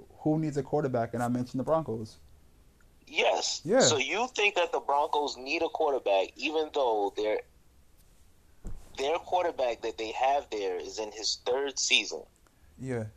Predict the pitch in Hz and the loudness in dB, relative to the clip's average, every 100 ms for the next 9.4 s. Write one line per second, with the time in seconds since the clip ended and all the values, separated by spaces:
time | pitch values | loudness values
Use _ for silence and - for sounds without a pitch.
0 | - - _ _ _ - - 190 - _ | -20 -20 _ _ _ -4 2 2 0 _
1 | - - - - - 294 254 226 202 196 | -20 -20 -8 -8 -2 2 4 2 0 -2
2 | 185 165 - 180 208 202 190 156 147 156 | 0 0 0 0 0 0 0 2 0 0
3 | 185 143 117 147 151 151 139 123 131 143 | 0 0 -2 -4 -6 -6 -6 -6 -2 0
4 | 131 101 98 101 - 131 127 120 - 120 | 2 0 -2 -4 -2 0 0 -2 0 2
5 | 123 95 92 - 117 113 110 107 - 139 | 2 2 -2 -4 -10 -8 -12 -4 0 2
6 | 151 - - 143 120 - 110 98 95 - | 2 2 4 2 0 -2 -2 -4 -2 0
7 | 147 139 - - 151 147 - 185 160 - | 2 0 -2 -2 -2 -2 4 6 6 4
8 | - - - 135 143 143 156 143 147 143 | -8 -20 -6 2 4 4 2 0 -4 -2
9 | 196 160 - - | -2 0 0 -2